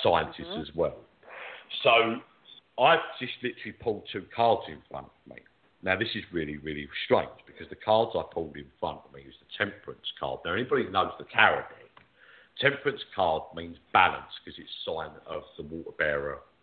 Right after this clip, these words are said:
Speaker 1: of, of the Aquarian energy. But it's about patience as well. So it's saying to us within the energy, one, you have to be patient, balance is coming within that field. And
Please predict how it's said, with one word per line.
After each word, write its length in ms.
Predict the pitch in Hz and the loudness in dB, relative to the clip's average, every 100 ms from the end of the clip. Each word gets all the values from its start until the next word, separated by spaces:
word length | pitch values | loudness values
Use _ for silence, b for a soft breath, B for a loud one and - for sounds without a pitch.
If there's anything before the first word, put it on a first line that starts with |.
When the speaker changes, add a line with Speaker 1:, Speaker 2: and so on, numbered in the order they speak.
| _ | _
Speaker 1:
of, 140 | 71 - - | -8 -8 -8
of 180 | 76 73 - - | -8 -8 -12 -4
the 80 | 82 | -2
Aquarian 480 | - 156 131 - - - | 2 4 4 2 -10 -20
energy. 320 | - _ _ _ _ b b b b b - | -20 _ _ _ _ b b b b b -2
But 80 | 127 | -2
it's 220 | - - | 0 -10
about 520 | 110 139 160 - - | 0 4 4 0 -12
patience 580 | - 147 139 - 131 113 _ - | -4 -4 -4 -12 -14 -16 _ -18
as 80 | 101 - | -18 -14
well. 360 | 107 113 78 - _ - | -2 -2 -2 -10 _ -6
So 160 | 113 117 | -2 -2
it's 160 | - - | -6 -4
saying 360 | 135 143 151 147 - | 0 0 -4 -16 -14
to 180 | 135 117 | -8 -4
us 80 | 104 - - | -4 -6 -8
within 320 | 107 104 98 | -2 -2 -2
the 120 | 104 | 4
energy, 460 | 107 110 - 78 76 _ | 6 4 -4 -10 -12 _
one, 280 | 104 135 143 - | 2 2 2 -10
you 80 | 104 | -4
have 100 | 95 - | -4 -4
to 60 | |
be 120 | - 87 | -16 -14
patient, 460 | - 95 - - - - | -4 -4 -4 -6 -2 6
balance 360 | 95 - - - | 6 4 -10 -20
is 80 | 82 - | -20 -14
coming 240 | - 92 71 67 | -10 -10 -12 _
within 240 | 62 62 60 57 | _ _ _ _
that 140 | 52 _ 76 | -20 _ -16
field. 320 | 65 62 60 _ B B B B B - | -16 -16 -20 _ B B B B B -8
And 160 | 110 | -8